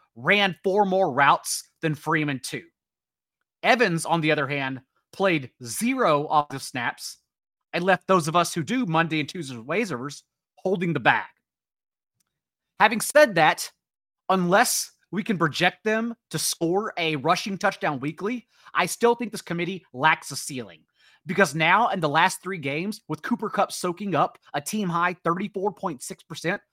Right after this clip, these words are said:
of the team's target share, the Rams running backs have gone the other direction and being targeted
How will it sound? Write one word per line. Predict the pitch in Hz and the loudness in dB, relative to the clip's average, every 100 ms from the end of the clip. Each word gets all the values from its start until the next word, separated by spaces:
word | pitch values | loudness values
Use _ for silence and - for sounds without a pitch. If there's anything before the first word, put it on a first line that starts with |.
| _ | _
of | 156 | -4
the | 165 | -2
team's | 220 196 160 | -2 -4 -2
target | 156 170 208 | 0 0 0
share, | - 269 269 - _ _ _ _ _ _ _ | -6 -6 -8 -12 _ _ _ _ _ _ _
the | 170 | -2
Rams | 147 147 226 269 214 160 156 - | 0 2 4 4 2 0 -6 -4
running | 135 262 277 151 | 4 4 4 2
backs | 147 156 - - _ | 2 2 -2 -12 _
have | - 180 143 | -6 -6 -2
gone | 180 180 160 | 0 0 -2
the | 147 - | -8 2
other | 190 175 165 | 4 4 0
direction | 135 123 120 - - 107 95 _ _ - | -4 -8 -8 -12 -16 -16 -20 _ _ 0
and | 180 147 | 0 2
being | 226 202 | 0 0
targeted | - 160 170 190 226 233 | -2 0 0 -2 -6 -8